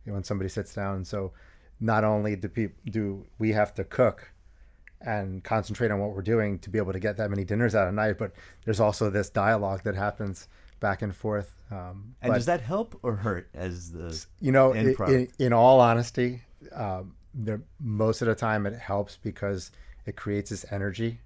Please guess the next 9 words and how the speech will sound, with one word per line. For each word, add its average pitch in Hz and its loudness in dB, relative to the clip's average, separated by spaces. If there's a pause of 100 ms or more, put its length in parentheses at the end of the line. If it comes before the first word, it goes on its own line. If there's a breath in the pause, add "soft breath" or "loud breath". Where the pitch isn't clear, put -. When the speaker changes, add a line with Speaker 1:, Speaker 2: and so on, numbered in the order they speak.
(180)
Speaker 1:
in 101 -4
the, 101 -6
in 107 -4
the 98 -4
kitchen, 107 -6
which 98 -6
is 90 -8
amazing, 98 -4 (560 soft breath)
and, 95 -8